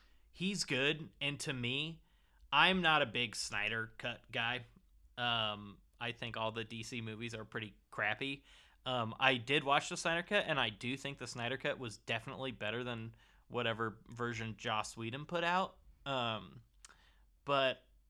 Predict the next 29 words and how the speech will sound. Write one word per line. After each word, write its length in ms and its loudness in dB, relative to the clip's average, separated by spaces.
yeah, 720 -4
I 100 2
don't 180 -2
know. 300 -8
Zack 460 -4
Snyder's 440 -4
vision 300 -6
for 280 -8
D 140 -8
C 200 -10
just 280 -12
wasn't 340 -8
necessarily 460 -6
aligned 320 -8
with 180 -14
what 200 -10
I 100 -4
thought 220 0
it 100 -8
would 180 -10
be. 240 -10
Um, 300 0
with 160 -4
all 120 4
that 180 4
being 220 -4
said, 460 0
Ben 160 4
Affleck 640 -2